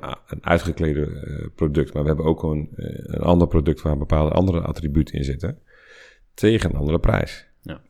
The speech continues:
Speaker 1: En dan kun je die prijscurve gaan afromen. Want
Speaker 2: Mhm.
Speaker 1: er zijn verschillende mensen die verschillende prijsposities hebben. En dat is natuurlijk het kunst. Dus, eh, er was een mooie, eh, een mooie quote van een directeur van een Amerikaanse airline die zegt van, "Ik wil eigenlijk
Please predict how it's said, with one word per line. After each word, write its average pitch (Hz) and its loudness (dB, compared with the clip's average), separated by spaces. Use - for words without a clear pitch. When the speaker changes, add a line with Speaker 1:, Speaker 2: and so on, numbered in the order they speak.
Speaker 1:
En 80 2
dan 87 6
kun 90 4
je 85 2
die 78 0
prijscurve 87 0
gaan 73 -4
afromen. 71 -2
Want - -4
Speaker 2:
Mhm. 71 -2
Speaker 1:
er 73 -8
zijn 76 -4
verschillende 90 2
mensen 92 0
die 82 -4
verschillende 76 -6
prijsposities 73 -10
hebben. 71 -14
En - -12
dat 76 0
is 76 -6
natuurlijk 71 -8
het - -10
kunst. - -12
Dus, - -8
eh, 90 0
er 110 0
was 90 2
een 82 -2
mooie, 85 2
eh, - -12
een 80 -10
mooie 87 4
quote 92 4
van 85 -2
een 80 -4
directeur 87 6
van 78 -2
een 78 0
Amerikaanse 82 0
airline 92 4
die 87 0
zegt 85 -2
van, - -8
"Ik 87 0
wil 85 -2
eigenlijk 107 2